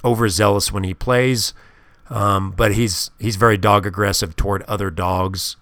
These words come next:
And, uh, Romulus doesn't like that energy.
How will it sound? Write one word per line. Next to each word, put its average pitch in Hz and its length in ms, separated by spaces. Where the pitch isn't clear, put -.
And, 92 540
uh, 85 380
Romulus 113 760
doesn't 107 260
like 101 220
that 92 180
energy. 82 440